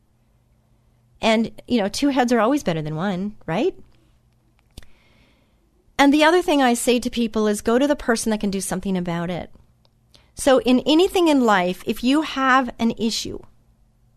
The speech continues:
don't just talk to talk. Don't spread gossip, because that's what it is. What you need to do is figure out who can actually fix this problem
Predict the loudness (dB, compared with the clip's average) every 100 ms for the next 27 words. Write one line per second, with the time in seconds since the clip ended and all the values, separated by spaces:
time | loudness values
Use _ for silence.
0 | _ _ _ _ 2 2 2 -4 -6 0
1 | 0 0 -4 -8 -6 -4 -4 -4 -12 -20
2 | _ _ _ _ _ 0 2 2 -2 -8
3 | 0 4 4 2 -6 -14 -2 0 0 -4
4 | -8 -4 -4 0 -2 -2 -4 -4 -4 -6
5 | -6 -12 -14 -20 _ _ _ _ _ 4
6 | 6 6 6 4 2 4 4 2 2 0
7 | 4 4 4 4 0 2 2 2 2 -2
8 | -2 -2 -4 -8 -2 2 2 2 -4